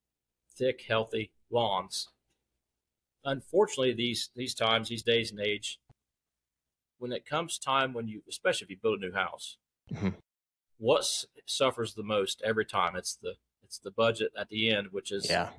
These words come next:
Speaker 1: your lawn.
Speaker 2: Yeah.
Speaker 1: And, uh, anytime I can get my hands in a new construction project, you know, we're, we're saving the topsoil first and foremost.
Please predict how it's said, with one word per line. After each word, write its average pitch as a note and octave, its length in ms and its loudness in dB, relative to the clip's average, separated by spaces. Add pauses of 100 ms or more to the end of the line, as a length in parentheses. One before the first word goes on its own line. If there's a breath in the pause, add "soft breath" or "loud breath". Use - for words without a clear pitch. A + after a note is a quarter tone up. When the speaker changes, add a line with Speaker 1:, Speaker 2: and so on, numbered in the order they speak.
(100)
Speaker 1:
your G#2+ 120 -4
lawn. A2+ 240 2 (580)
Speaker 2:
Yeah. G#2 220 -6
Speaker 1:
And, G2+ 400 -2 (1200)
uh, G#2 200 -16 (120)
anytime C3+ 480 0
I B2 80 6
can A2+ 80 0
get A2 140 2
my A2 120 -2
hands G#2 300 0
in F#2+ 60 -8
a G2 40 -10
new A2 120 -2
construction - 440 -4
project, F#2 460 -2 (640)
you G#2 80 -8
know, G2+ 100 0
we're, B2 140 2 (120)
we're A#2 180 -4 (420)
saving B2+ 480 2
the G#2+ 80 -2
topsoil F#2 560 -2
first A#2 220 -2
and G2 100 -20
foremost. - 520 -8